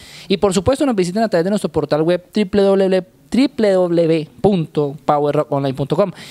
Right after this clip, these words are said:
Ahí estamos subiendo todos los días noticias, estamos subiendo también las notas que hacemos a través de nuestro canal y por supuesto también pues todos los oyentes muy pendientes de la emisora porque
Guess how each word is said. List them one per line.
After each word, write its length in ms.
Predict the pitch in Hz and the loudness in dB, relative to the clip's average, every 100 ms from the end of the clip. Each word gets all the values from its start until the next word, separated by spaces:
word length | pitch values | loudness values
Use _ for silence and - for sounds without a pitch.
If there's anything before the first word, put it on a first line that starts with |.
| - | -4
Ahí 160 | 147 180 | 0 0
estamos 300 | 180 190 196 | 0 -2 0
subiendo 260 | 180 165 160 | 0 0 0
todos 240 | 185 180 | 2 2
los 120 | 170 | 2
días 200 | 156 151 | 0 -2
noticias, 440 | 147 - 214 196 170 | -2 -4 -2 0 -2
estamos 280 | 151 151 | -2 -2
subiendo 180 | 160 147 | -2 -2
también 320 | 147 135 135 127 - - | -2 -4 -4 -6 -14 -10
las 260 | - 165 156 | 0 0 2
notas 400 | 170 190 190 180 | 2 2 0 -2
que 60 | 165 | -4
hacemos 260 | 143 151 | -4 -4
a 80 | 165 | -2
través 320 | 151 139 135 | 0 0 0
de 80 | 151 | -2
nuestro 320 | 156 147 151 143 - - | -4 -2 -4 -4 -16 -4
canal 380 | 180 175 185 - - - | -2 0 -2 -6 -14 -4
y 100 | 254 | 0
por 160 | 262 | 0
supuesto 560 | 220 214 208 190 208 214 _ - | 0 0 0 0 -2 -4 _ -6
también 400 | - 156 156 202 | -4 -2 0 -2
pues 160 | 185 151 | -2 -2
todos 220 | 151 165 | 0 0
los 100 | 180 | 0
oyentes 340 | 156 143 139 165 | -2 -4 -4 -2
muy 160 | 170 | -2
pendientes 380 | 165 165 170 175 | -2 -2 -2 -2
de 60 | 160 | -2
la 80 | |
emisora 400 | 147 135 139 147 - | -2 -2 -2 -4 -2
porque 420 | 165 156 - 139 | -2 -2 -6 -10